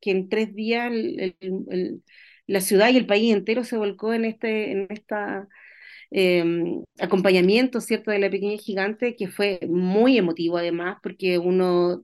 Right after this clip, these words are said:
finalmente, el propósito de lo que hace tiene mucho que ver con, con la reacción y el impacto que provoca frente al público. Entonces, eso, eh, fue muy emocionante, muy, muy enriquecedor, muy,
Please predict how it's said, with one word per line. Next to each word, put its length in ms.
finalmente, 600
el 60
propósito 540
de 120
lo 100
que 160
hace 300
tiene 160
mucho 260
que 100
ver 180
con, 280
con 120
la 80
reacción 340
y 40
el 100
impacto 380
que 100
provoca 420
frente 280
al 80
público. 420
Entonces, 480
eso, 460
eh, 460
fue 420
muy 400
emocionante, 580
muy, 440
muy 360
enriquecedor, 640
muy, 340